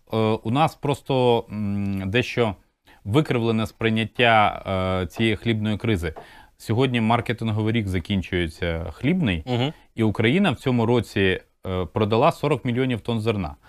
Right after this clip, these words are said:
Speaker 1: Нескладно підняти зараз в кінці двадцять першого року. У нас говорили, що ми настільки швидко зерно продаємо, що взагалі виникає питання,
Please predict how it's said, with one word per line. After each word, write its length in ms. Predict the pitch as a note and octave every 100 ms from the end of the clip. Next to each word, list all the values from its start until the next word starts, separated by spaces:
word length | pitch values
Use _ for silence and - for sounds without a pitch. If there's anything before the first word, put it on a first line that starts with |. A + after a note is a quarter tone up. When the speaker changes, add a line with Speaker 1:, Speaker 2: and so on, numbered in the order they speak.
| - - -
Speaker 1:
Нескладно 640 | G#2+ - D3 D3 B2 A2+ - _
підняти 460 | - A2 A#2 A2 G2
зараз 360 | F#2+ F#2+ F2+ -
в 60 | -
кінці 480 | A2 - A2 G2+ -
двадцять 320 | F2+ G2+ -
першого 340 | A#2 G#2+ - A2
року. 360 | G#3 - F2 - - - -
У 60 | G2
нас 280 | A#2+ G#2+
говорили, 460 | G2 G#2+ A2 D3+ B2+
що 160 | - G2+
ми 100 | A2
настільки 380 | G#2+ - A2
швидко 400 | G#2+ A2+ A2+ -
зерно 320 | F2+ G#2 G#2+ G2
продаємо, 880 | G2 F#2+ A2+ F3 C#3+ G2+ G2 F#2+
що 160 | F#2+ G2+
взагалі 320 | F#2+ G2+ A2
виникає 420 | A2+ G2+ - G2+
питання, 480 | F2 F#2+ G#2 F#2+ E2+